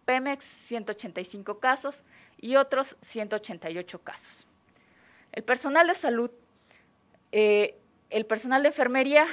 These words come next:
ha presentado mil doscientos sesenta y cuatro casos, médicos novecientos ochenta casos y otro personal de salud mil veintidós casos. Al día de hoy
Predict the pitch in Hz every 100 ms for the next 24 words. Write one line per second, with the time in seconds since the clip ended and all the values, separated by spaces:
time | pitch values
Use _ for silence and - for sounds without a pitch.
0 | - - - 233 247 247 226 277 269 262
1 | - 247 294 - 214 214 - 240 220 240
2 | - - 185 180 185 196 190 - 254 -
3 | 277 - _ - - - 247 311 294 285
4 | 311 - 214 208 226 233 220 - 180 202
5 | 180 180 247 254 294 285 - - - -
6 | 277 285 269 233 220 220 220 214 214 254
7 | 285 311 _ _ _ - 254 277 - 208
8 | 180 180 190 190 - - - - - _
9 | _ _ _ _ _ _ _ _ _ _
10 | _ _ _ _ _ _ _ _ _ _
11 | _ _ _ _ _ _ _ _ _ _
12 | _ _ _ _ _ _ _ _ - 233
13 | 247 320 302 254 247